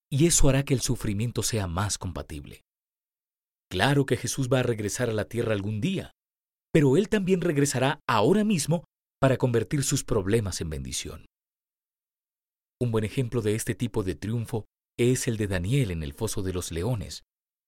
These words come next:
en el capítulo seis del libro de Daniel. Daniel era un total seguidor de Dios, y de pronto se convirtió en perseguido por sus enemigos y por los enemigos de Dios.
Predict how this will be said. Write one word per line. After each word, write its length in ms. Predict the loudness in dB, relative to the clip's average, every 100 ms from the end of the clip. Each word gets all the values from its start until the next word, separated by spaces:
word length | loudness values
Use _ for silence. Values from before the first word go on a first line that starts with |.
| -6
en 80 | -4
el 100 | -4
capítulo 400 | -6 -6 -4 -2
seis 240 | -2 -2
del 140 | -4 -2
libro 240 | -2 -2
de 100 | -4
Daniel. 380 | -4 -6 -10 -16 _ _ _ _ _ _ _ _ _ _ _ _ _
Daniel 340 | 2 2 2 2
era 160 | 2
un 160 | 0 0
total 480 | -4 -2 0 0 2
seguidor 480 | 0 0 0 -2 -2
de 100 | -6
Dios, 420 | -8 -12 -16 -20 _ _ _ _ _ _
y 80 | -2
de 120 | 0
pronto 340 | 2 2 2
se 100 | -2
convirtió 440 | 0 0 0 2 2
en 120 | 2
perseguido 720 | 0 0 -2 -4 -2 4 4
por 140 | 4 -2
sus 220 | -4 -2
enemigos 560 | -2 -2 -2 -4 -6 -12 _ _ _ -4
y 100 | -2
por 200 | -2 -2
los 160 | -4
enemigos 480 | -6 -6 -6 -8 -10
de 80 | -12
Dios. 380 | -16 -18 -20